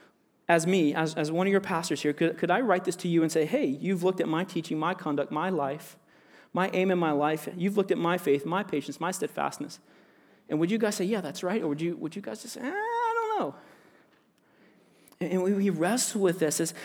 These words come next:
not only as pastors or, uh, you know, but, but as Christians and as people. People are really trying to follow Christ, and this is, this is the reality. Look at verse twelve. It says, "Indeed,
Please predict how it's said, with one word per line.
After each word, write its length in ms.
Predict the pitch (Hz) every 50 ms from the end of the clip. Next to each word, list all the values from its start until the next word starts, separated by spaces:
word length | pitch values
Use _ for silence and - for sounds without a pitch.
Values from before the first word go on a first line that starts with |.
| - - -
not 180 | 190 208 226
only 180 | 247 254 247 202
as 80 | 185
pastors 540 | - - 185 151 185 196 - - 208 175 175
or, 340 | 160 - - 156 156 160 160
uh, 60 | 160 -
you 100 | 175 156
know, 80 | 156 147
but, 160 | 156 160 -
but 100 | - 170
as 140 | 165 160 165
Christians 500 | - - 220 240 233 - - 175 151 160
and 100 | 170 170
as 100 | 156 160
people. 340 | - - 226 233 - 220 185
People 220 | - 214 220 - 220
are 20 |
really 180 | 220 208 196 190
trying 280 | 196 208 214 226 220
to 60 | 190
follow 400 | 175 175 - 190 190 208 190 170
Christ, 540 | 180 - - - 190 233 254 220 196 - -
and 120 | - 180 - - - - - - - -
this 180 | 190 196 -
is, 180 | 269 254 240 - - - - -
this 180 | - 170 190 -
is 100 | - 208
the 100 | 226 202
reality. 540 | 208 185 170 165 175 214 247 254 226 156 147
Look 160 | 190 220 294
at 120 | 277 262
verse 200 | - 233 214 -
twelve. 580 | - - - 185 185 214 - - - - - - - _ _ _ _ _ _ _ _ _ _ _ _ _ _ _ _ _ _ _ _ _ _ _ _ _ _ _ _ _ _ _ _ _ _ _ _ _ _ _ _ _ _ _
It 100 | - 185
says, 280 | 185 - 208 196 180 - -
"Indeed, 800 | 185 180 165 147 127 - 185 220 247 208 - - - 226 208